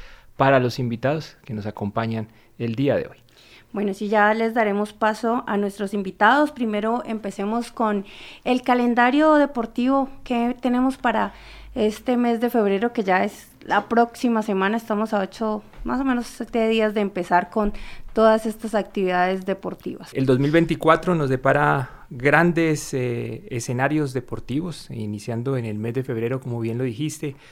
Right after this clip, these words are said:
Speaker 1: con el Mundial de Natación en Doha, que se realizará del dos al dieciocho de febrero. También importante resaltar que en el mes de febrero se realizará el Super Bowl, el once de este, de este próximo mes,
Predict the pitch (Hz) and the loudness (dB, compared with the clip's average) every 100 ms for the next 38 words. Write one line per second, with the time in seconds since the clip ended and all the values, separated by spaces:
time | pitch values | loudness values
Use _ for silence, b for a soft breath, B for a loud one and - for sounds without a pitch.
0 | B - 135 135 131 127 135 147 160 143 | B -2 0 2 0 2 2 2 0 -2
1 | - 107 - 139 143 135 135 156 175 135 | -4 -8 -4 -4 -2 -2 -2 -2 -4 -8
2 | 117 110 107 104 113 110 123 B B - | -8 -8 -10 -8 -6 -6 -8 B B -6
3 | 120 117 107 110 139 156 151 - 135 120 | -4 -4 -8 0 4 4 0 -10 -8 -8
4 | 113 107 123 127 135 - 123 165 175 - | -8 -8 -8 -6 -8 -6 -4 -4 -4 -12
5 | B B B - 131 143 165 151 135 151 | B B B -4 0 0 0 -2 -2 -2
6 | 165 156 147 131 151 165 165 170 147 127 | -2 -2 -2 -2 0 0 -2 -4 -2 -4
7 | 120 123 123 131 120 123 131 131 113 107 | -4 -4 -6 -6 -6 -6 -6 -8 -8 -10
8 | 101 107 104 117 - 110 - 98 92 123 | -10 -8 -8 -8 -12 -12 -12 -12 -4 -2
9 | 170 170 b b b - 110 107 - - | -2 -6 b b b -10 -6 -6 -10 -2
10 | 135 156 139 127 123 117 113 - 123 113 | 2 4 2 -2 -4 -4 -6 -6 -6 -4
11 | 107 104 - 113 110 - 127 - 156 135 | -6 -8 -8 -6 -6 -6 -8 -4 0 0
12 | - 127 110 110 160 - | -2 -8 -6 -6 -6 -8